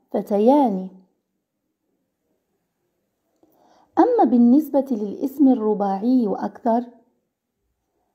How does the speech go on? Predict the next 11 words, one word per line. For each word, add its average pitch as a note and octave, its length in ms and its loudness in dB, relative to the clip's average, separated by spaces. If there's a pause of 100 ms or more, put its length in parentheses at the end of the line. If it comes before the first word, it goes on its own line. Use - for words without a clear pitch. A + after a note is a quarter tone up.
(180)
إذا A3+ 260 2
كانت F#4 480 -2
الألف B3+ 460 -2
مسبوقة A3 800 -2
بياء G3 720 -2 (1080)
فإن F4+ 400 2
الألف C4 500 0
تكتب B3 640 -4
ممدودة. G3 800 0 (1500)
مثال: G#3 720 0 (540)
مرايا، G#3 960 2